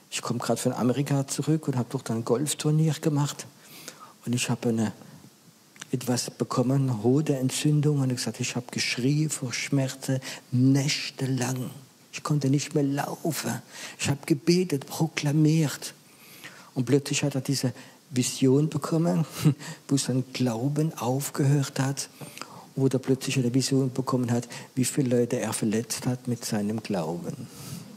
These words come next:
Verstehst du? Dieser Glaubensheld für Heilung hat, plötzlich hat's nicht mehr geklappt.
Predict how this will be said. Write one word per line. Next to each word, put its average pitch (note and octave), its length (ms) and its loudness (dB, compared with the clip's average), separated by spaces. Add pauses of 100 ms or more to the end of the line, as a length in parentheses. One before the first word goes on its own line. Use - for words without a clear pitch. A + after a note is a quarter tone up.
(840)
Verstehst - 400 -2
du? D3 180 0 (420)
Dieser B2 220 0
Glaubensheld D3 1200 0
für - 320 -4
Heilung C#3 540 0 (520)
hat, - 180 0 (500)
plötzlich - 460 -2
hat's C3+ 220 -4
nicht B2+ 220 0
mehr A#2 100 0
geklappt. G2 560 -6